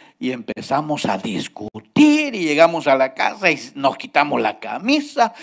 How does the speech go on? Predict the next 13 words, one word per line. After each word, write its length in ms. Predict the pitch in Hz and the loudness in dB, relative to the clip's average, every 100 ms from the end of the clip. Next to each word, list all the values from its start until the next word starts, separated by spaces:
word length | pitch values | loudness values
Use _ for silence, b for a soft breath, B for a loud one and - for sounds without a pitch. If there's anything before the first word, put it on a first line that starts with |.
| 262 | -10
y, 360 | - 151 147 139 | -4 -4 -2 -4
y 120 | 131 | -6
qui-, 200 | - 123 | -8 -12
nos 320 | - 156 214 - | -2 4 4 6
quitamos 600 | 247 240 339 339 277 - | 4 8 8 10 6 8
todo 200 | 226 208 | 8 8
y 60 | |
quedamos 460 | 185 196 254 294 247 | 4 6 8 8 2
como, 400 | 185 185 160 B B B | 2 2 2 B B B
como 280 | - 190 190 | 4 10 10
Adán 320 | 190 226 233 | 12 8 6
era. 320 | 226 175 - _ _ _ _ _ _ _ _ _ | 4 2 -2 _ _ _ _ _ _ _ _ _
¿Ok? 160 | - 170 | -10 -8